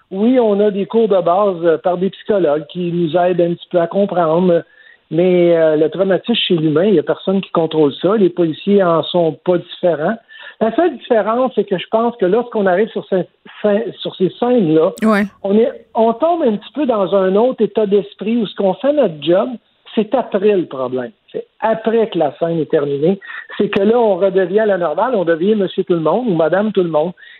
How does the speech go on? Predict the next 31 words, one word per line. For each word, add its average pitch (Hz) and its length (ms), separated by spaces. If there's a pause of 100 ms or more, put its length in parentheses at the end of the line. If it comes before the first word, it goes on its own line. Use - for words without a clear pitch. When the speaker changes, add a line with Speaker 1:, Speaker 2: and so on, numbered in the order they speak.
Speaker 1:
Et 214 400 (240)
évidemment, 180 500
des 214 140
fois, 226 160
il 220 60
y 185 40
a 165 40
des, 175 260 (420)
il 170 80
y 175 60
a 175 80
des, 170 360
euh, 160 160 (120)
séquelles. 240 580 (140)
Malheureusement, 196 800
il 240 100
y 165 60
a - 100
beaucoup 311 160
de - 100
policiers 196 320
qui 202 120
en 165 80
parlent 143 240
pas 175 240
parce 190 160
qu'ils 175 240
ont 190 140
peur 202 400
d'être 165 440 (440)
euh, 160 380